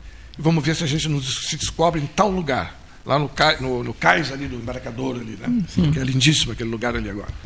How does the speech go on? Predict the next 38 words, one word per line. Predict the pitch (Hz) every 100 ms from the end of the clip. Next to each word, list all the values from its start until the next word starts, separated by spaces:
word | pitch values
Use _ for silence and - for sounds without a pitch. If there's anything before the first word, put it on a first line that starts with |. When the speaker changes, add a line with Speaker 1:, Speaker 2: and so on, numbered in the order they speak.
| - - - - - - - - - - -
Speaker 1:
Aí | 170 190
a | 208
minha, | 202 190 175
a | 139
minha | 143
filha | - 139
foi | 156 165
comigo, | 180 175 233
me | 165
levou | 120 123
de | -
carro | 135 139 143
lá. | 143 160 - - - - - -
"Olha, | 131 107
ele | 95
deve | 107 127
estar | 127
por | - 147
aqui, | 175 190 160
vamos | 135 104 110
começar | 143 120
a | 131
procurar." | 131 156 156 120 76 - - - - - -
Olha | 131 156
que | -
coisa | 196 175
assim, | 143 170 190 127 - - - -
fantástica | - 170 156 - 208 214 - 175
esse | 139
momento. | 147 135 135 170 175 127
Speaker 2:
É. | - 139 -
Speaker 1:
Quem | 147
é? | 175
Será | 160 175
que | 160
é |
aquele | 131 156 127
ali? | 123 151